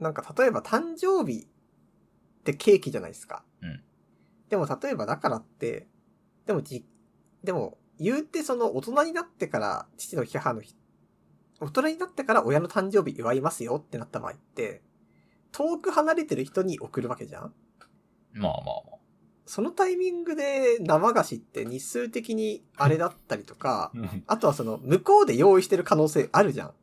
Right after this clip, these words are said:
Speaker 2: うんうんうん。
Speaker 1: その、
Speaker 2: そうだね。
Speaker 1: 母親が父親にとか、父親が母親にみたいな。
Speaker 2: はい。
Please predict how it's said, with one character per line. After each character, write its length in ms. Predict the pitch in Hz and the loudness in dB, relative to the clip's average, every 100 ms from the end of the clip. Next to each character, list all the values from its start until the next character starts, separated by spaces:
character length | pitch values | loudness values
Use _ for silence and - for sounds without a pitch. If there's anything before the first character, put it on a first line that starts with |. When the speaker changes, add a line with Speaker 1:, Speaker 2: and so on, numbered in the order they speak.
| - | -6
Speaker 2:
う 20 | |
ん 40 | 123 | -4
う 20 | |
ん 120 | 92 | -4
う 40 | 85 | -4
ん。 0 | |
Speaker 1:
そ 100 | 117 | -4
の、 160 | 113 92 - - | -4 -6 -10 -12
Speaker 2:
そ 160 | - 98 | -4 -2
う 20 | |
だ 60 | - | 0
ね。 40 | |
Speaker 1:
母 220 | 156 170 | 4 6
親 200 | 175 175 | 4 2
が 100 | 180 | 2
父 240 | 196 - 123 | 0 0 0
親 200 | 113 110 | 0 -2
に 80 | 113 | -8
と 100 | 104 | -18
か、 100 | - | -20
父 200 | - - | -10 -4
親 120 | 113 139 | 0 0
が 80 | |
母 280 | 147 - - | 0 -2 -4
親 140 | 113 120 | -6 -6
に 80 | |
み 60 | 117 | -6
た 80 | 110 | -8
い 60 | |
な。 60 | |
Speaker 2:
は 60 | |
い。 20 | 82 | -10